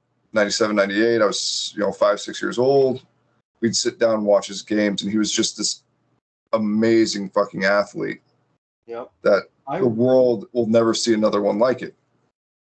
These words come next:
Speaker 1: in my opinion.
Speaker 2: See, my dad was, uh, a Lakers fan when I was a kid, and I remember,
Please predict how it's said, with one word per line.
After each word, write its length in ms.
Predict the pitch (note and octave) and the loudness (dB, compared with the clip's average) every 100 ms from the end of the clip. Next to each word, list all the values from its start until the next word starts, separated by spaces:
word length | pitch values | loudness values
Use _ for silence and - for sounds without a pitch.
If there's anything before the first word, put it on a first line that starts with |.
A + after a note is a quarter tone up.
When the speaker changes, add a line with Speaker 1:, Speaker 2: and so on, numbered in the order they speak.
| _ _ _ _ C3+ | _ _ _ _ 0
Speaker 1:
in 120 | B2+ | 4
my 120 | G2+ | 4
opinion. 300 | F#2 F#2+ F#2 | 0 -6 -6
Speaker 2:
See, 160 | D3 - _ _ _ _ _ _ | -8 -10 _ _ _ _ _ _
my 260 | C#3 C#3 D3+ | -2 -2 0
dad 460 | A2 A#2+ D3+ D#3 _ | -4 -2 -2 -6 _
was, 260 | B2+ A2+ F#2+ | -14 -12 -6
uh, 280 | A2 F#2+ F2 _ _ _ G#2+ | -6 -6 -10 _ _ _ -12
a 40 | |
Lakers 400 | A2+ C3 C3 A2+ | -8 -8 -8 -12
fan 240 | - A2+ G#2+ | -10 -8 -8
when 120 | G#2+ | -8
I 80 | G#2+ | -8
was 160 | G2+ | -10
a 40 | F#2 | -16
kid, 360 | - A2+ G2+ | -12 -10 -10
and 200 | F#2 A2 | -14 -8
I 100 | A#2 | -8
remember, 680 | B2+ A#2+ A2 G#2+ G#2+ G#2 F#2 | -6 -8 -10 -10 -10 -14 -16